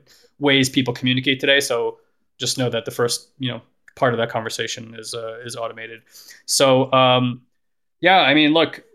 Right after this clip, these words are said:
again, how many of you guys just wanna commit to something in the chat box this year? Like, he-, here's what I want. You may not know how to go get it yet, but at least do yourself the honor of naming it,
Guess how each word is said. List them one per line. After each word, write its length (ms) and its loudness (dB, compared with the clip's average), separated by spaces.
again, 260 2
how 140 2
many 140 0
of 60 -2
you 40 0
guys 200 2
just 160 -4
wanna 180 0
commit 560 -2
to 80 -10
something 320 -6
in 60 -12
the 80 -12
chat 240 -6
box 240 -12
this 160 -8
year? 120 -20
Like, 160 -18
he-, 140 -20
here's 200 -2
what 100 -2
I 60 4
want. 240 0
You 200 -6
may 120 2
not 200 0
know 100 2
how 100 2
to 80 0
go 160 2
get 200 2
it 100 0
yet, 240 -16
but 160 0
at 140 2
least 220 -2
do 100 0
yourself 400 0
the 140 -4
honor 500 -4
of 200 -6
naming 580 0
it, 220 -6